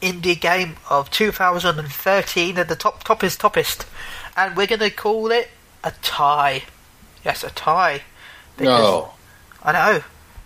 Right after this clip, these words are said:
Speaker 2: Ah, okay.
Speaker 1: Because there's so many good game, indie games right now because, well, th-, I must admit,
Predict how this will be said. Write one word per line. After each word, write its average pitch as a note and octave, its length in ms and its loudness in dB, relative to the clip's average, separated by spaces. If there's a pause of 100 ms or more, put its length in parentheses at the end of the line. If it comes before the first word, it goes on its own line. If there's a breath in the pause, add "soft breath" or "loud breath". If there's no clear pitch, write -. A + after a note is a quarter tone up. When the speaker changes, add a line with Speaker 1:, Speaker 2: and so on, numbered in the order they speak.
(580)
Speaker 2:
Ah, A#2+ 480 0 (220)
okay. A#2 340 2 (580 loud breath)
Speaker 1:
Because D#3+ 500 0 (180)
there's D3 200 -2
so G3 260 2
many F#3+ 200 0
good F3+ 240 -2
game, E3+ 360 0
indie E3+ 300 -6
games C#3+ 340 0
right C#3+ 160 2
now C#3+ 160 2
because, C#3 460 -8 (800 loud breath)
well, F#3+ 260 2
th-, - 220 -12
I F3+ 80 4
must G3 200 0
admit, - 220 -8